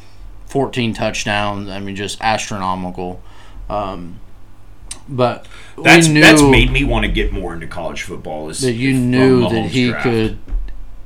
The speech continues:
Speaker 1: he could sling the ball. He could throw the ball. He could run.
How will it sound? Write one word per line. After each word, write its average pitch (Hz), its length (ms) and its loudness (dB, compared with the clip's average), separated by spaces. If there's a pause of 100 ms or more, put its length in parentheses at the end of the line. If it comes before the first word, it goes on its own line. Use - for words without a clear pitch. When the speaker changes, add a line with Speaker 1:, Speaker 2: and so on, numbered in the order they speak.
(180)
Speaker 1:
he 143 200 0
could 117 180 -4
sling 117 340 -2
the 92 80 -6
ball. 78 320 -10 (460)
He 139 120 0
could 120 160 -4
throw 98 200 -6
the 85 60 -8
ball. 82 200 -10
He 120 140 -2
could 117 240 -4
run. 107 500 -2